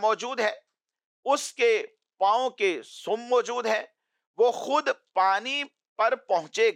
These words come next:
گا اور خود پی لے گا اور خود درخت پر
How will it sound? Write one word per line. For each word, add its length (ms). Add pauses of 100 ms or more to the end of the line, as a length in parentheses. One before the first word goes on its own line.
گا 300 (460)
اور 180
خود 440
پی 120
لے 220
گا 80 (420)
اور 120
خود 480
درخت 400
پر 160